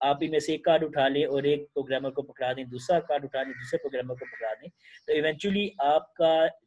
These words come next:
जो सिस्टम है उसकी development बहुत fast हो जाएगी।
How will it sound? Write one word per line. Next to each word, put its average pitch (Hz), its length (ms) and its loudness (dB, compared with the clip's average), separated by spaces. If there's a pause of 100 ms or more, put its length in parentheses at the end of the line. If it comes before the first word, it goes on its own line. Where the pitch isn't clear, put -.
(140)
जो 135 200 0
सिस्टम 143 580 -4
है 180 100 2
उसकी 151 240 -4
development 143 580 -2 (100)
बहुत 131 180 -8
fast 110 360 -8
हो 92 60 -12
जाएगी। 90 340 -18